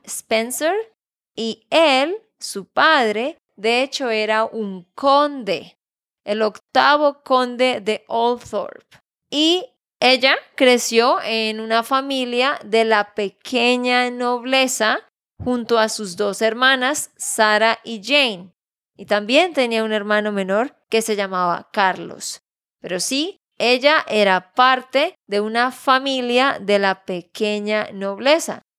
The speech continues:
Y pasó sus primeros años, los primeros años de su vida, en la casa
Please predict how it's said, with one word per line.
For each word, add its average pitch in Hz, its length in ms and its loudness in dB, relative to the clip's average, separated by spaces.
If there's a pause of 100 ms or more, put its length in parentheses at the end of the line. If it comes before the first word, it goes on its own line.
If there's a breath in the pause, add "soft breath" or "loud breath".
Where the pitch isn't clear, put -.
Y 359 300 2 (300)
pasó 247 640 4
sus 277 320 -6
primeros 214 580 -4
años, 262 640 0
los 185 160 -8
primeros 202 480 -6
años 220 380 -2
de 208 100 -4
su 233 220 -8
vida, 269 480 0 (240)
en 226 340 0
la 208 240 0
casa 269 640 0